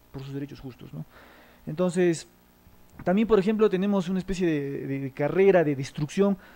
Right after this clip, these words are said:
Hay otros candidatos, por ejemplo, que ya no proponen ideas, sino hay otro candidato acá, por ejemplo, en Perú, que se llama Pedro Pablo Kuczynski, que es norteamericano,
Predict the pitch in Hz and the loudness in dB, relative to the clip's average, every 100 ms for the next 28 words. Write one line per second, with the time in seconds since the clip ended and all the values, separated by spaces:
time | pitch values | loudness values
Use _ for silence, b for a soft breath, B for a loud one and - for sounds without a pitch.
0 | B - 170 180 175 170 160 175 190 185 | B -2 -2 -2 -2 -2 2 2 2 0
1 | 151 147 185 175 175 147 135 139 160 190 | -4 -4 -4 -2 -2 -2 -4 -2 0 2
2 | 196 196 190 - - - 180 175 208 185 | 2 0 -2 -18 -20 -6 -4 -4 -4 -2
3 | 185 190 147 160 175 165 160 165 165 165 | -2 -2 -4 -8 -10 -10 -6 -6 -6 -6
4 | 160 151 165 156 143 151 156 143 143 147 | -8 -8 -6 -4 -2 -2 -4 -6 -6 -6
5 | 139 131 127 151 151 127 - 160 - 143 | -4 -6 -2 -2 -2 -6 -4 -4 -4 -10
6 | B B B B - 185 180 170 156 147 | B B B B -4 2 2 2 -2 -2
7 | 147 170 156 | 0 2 0